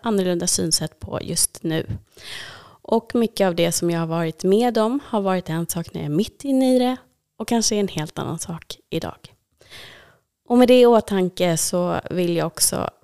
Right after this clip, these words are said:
alltid uppmana folk att tänka själva, känna efter själva, vad känns rätt i mig och vad är min sanning och varför.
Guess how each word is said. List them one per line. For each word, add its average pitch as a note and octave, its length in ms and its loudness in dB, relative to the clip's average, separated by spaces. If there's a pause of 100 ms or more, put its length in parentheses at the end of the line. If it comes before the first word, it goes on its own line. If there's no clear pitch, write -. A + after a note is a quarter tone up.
(460)
alltid A#3 380 0
uppmana F#3+ 460 -2
folk - 380 -6
att - 280 -12 (100)
tänka A#3+ 420 2
själva, G3+ 540 0
känna G3 300 -2
efter F#3 260 -6
själva, F#3 580 -2
vad F#3 280 -4
känns A3+ 520 -2
rätt - 380 -8
i A3 80 -2
mig G#3+ 300 2
och F#3 100 -2
vad F#3+ 100 0
är G3+ 60 -2
min G#3+ 400 0
sanning - 440 -8 (460)
och A3 160 -6
varför. - 560 -8